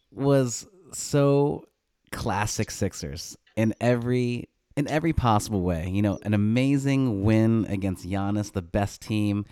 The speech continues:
the Milwaukee Bucks, hold him to, like, really bad stat line. Joel Embiid shows his brilliance. And then we lose to the,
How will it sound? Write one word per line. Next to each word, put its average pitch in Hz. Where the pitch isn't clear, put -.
the 104
Milwaukee 101
Bucks, 104
hold 113
him 110
to, 101
like, 90
really 107
bad 87
stat 113
line. 110
Joel 101
Embiid 95
shows 95
his 85
brilliance. 107
And 127
then 135
we 131
lose 151
to 135
the, 110